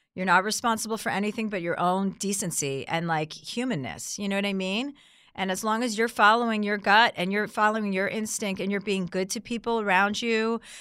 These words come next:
and being loving and caring of others, you, there's nothing wrong with that. That's a beautiful, beautiful thing. And the road that you got here, like, it sounds like you've been through a lot of trauma.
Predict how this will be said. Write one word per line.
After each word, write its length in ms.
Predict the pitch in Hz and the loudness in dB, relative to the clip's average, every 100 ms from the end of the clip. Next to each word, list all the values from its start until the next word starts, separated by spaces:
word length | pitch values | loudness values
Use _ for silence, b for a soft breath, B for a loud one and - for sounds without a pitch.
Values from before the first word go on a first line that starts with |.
| B | B
and 160 | 196 190 | -4 0
being 240 | 196 190 | 2 4
loving 460 | 190 202 226 220 220 | 4 4 4 2 0
and 120 | 180 | -2
caring 400 | - 208 214 214 | -2 0 0 0
of 80 | 208 | 0
others, 580 | 190 220 226 233 247 - _ _ _ | 0 2 2 0 -2 -8 _ _ _
you, 280 | 214 233 220 | -2 0 0
there's 200 | 247 233 | 0 0
nothing 460 | 262 302 330 311 | 2 0 0 2
wrong 600 | 294 320 330 165 143 135 | 4 6 8 6 2 -6
with 160 | 175 165 | -6 2
that. 400 | 170 139 120 - | 4 4 2 -2
That's 220 | 202 214 220 | -4 -2 -6
a 40 | |
beautiful, 600 | - 208 247 311 311 254 | -4 -2 0 -2 -2 -4
beautiful 440 | 214 220 233 - | -2 -4 -4 -6
thing. 520 | 214 262 330 175 113 - b b b b b | -2 0 0 -2 -4 -16 b b b b b
And 420 | - 185 202 196 - _ | 0 2 2 -2 -6 _
the 100 | - | -8
road 300 | 202 214 247 | 0 2 2
that 160 | 247 208 | 0 -2
you 100 | 214 | -2
got 320 | 185 202 240 | 6 6 6
here, 440 | 240 226 170 151 156 | 2 -2 2 2 0
like, 200 | 170 175 | -2 -4
it 120 | 175 | -4
sounds 320 | - 214 233 | 0 0 0
like 100 | 233 | -6
you've 140 | 226 196 | -6 -4
been 120 | 214 | -6
through 200 | 220 151 | -2 -2
a 0 | |
lot 340 | 175 165 180 | 2 6 6
of 80 | 233 | 4
trauma. 560 | - 226 262 196 87 | 2 4 4 2 -2